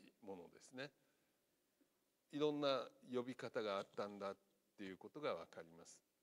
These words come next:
で、これは、あの、日本書紀の中に出てくるんですけれども、あがた森、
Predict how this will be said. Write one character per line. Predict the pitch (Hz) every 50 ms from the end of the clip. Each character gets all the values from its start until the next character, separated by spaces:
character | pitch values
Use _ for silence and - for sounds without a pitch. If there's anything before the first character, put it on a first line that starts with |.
| _ _ _ _ _ _ _ _ _ _ _ _
で、 | -
こ | - - 180
れ | 180
は、 | 175 170 165 160 156 147
あ |
の、 | 147 147 139 135 135 131 127 - 110
日 | 123
本 | 120 135 165 160 165 151
書 | - - -
紀 | - - 127
の | 98 92 90
中 | 87 87 90 - 107 101
に | 92 82 82
出 | 80 90 82
て | - 90
く | - - 92
る | - 80
ん | 82 82 80
で | - -
す | - -
け | - -
れ | -
ど | - 123
も、 | 135 139 123 107 - - _ _ _ _ _ _ _ _ _ _ _ _ _ _ -
あ | - 120
が | 120 160 165
た | 165 - 160 156
森、 | 156 147 123 104 101